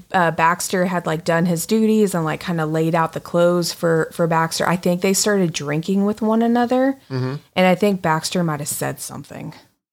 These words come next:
Speaker 2: Ooh, okay.
Speaker 1: I mean, personally, I, I don't know.
Speaker 2: Let it slip?
Speaker 1: I don't know. I, the note does kinda throw me off. Maybe, maybe Bobby did leave the apartment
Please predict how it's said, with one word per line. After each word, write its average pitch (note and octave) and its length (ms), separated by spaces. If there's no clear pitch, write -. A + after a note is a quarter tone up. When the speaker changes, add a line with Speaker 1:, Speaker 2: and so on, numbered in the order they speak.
Speaker 2:
Ooh, B2 420
okay. D3+ 440
Speaker 1:
I F3+ 120
mean, F3 160
personally, E3 720
I, E3 280
I G3 100
don't A3+ 220
know. G3+ 300
Speaker 2:
Let F#3+ 80
it F#3 40
slip? D3+ 360
Speaker 1:
I G#3 100
don't B3+ 180
know. - 100
I, - 200
the B3+ 160
note B3 440
does A3 260
kinda A#3+ 240
throw A#3 240
me B3 140
off. A#3 260
Maybe, G3+ 720
maybe G#3+ 560
Bobby G3 500
did E3+ 300
leave F#3+ 260
the G3+ 120
apartment G#3 760